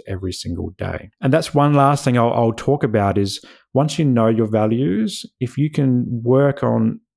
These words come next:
doing something in each and every one of your days that ticks off some of these values, then you'll be living a good life.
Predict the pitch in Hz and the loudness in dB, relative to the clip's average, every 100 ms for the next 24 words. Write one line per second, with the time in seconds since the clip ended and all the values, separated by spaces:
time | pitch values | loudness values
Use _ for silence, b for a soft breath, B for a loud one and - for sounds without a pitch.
0 | - - 156 175 151 - 143 143 117 - | -6 0 2 2 0 0 -2 0 -2 -2
1 | 139 131 165 156 - - 143 131 123 120 | -2 -2 -2 -4 -4 -6 -2 0 0 0
2 | 117 120 107 107 104 139 151 110 98 104 | 0 -2 0 -2 0 0 2 2 2 0
3 | - - - 156 151 - - 143 - - | -2 -8 -6 -6 -4 -6 -4 -4 -4 -4
4 | 120 110 104 98 - 139 117 101 98 107 | -2 -2 -2 -4 -4 -2 -2 -2 -2 -2
5 | 113 120 113 131 123 104 95 - 101 113 | 0 0 0 0 0 -2 -4 -2 -2 0
6 | 143 - | -2 -2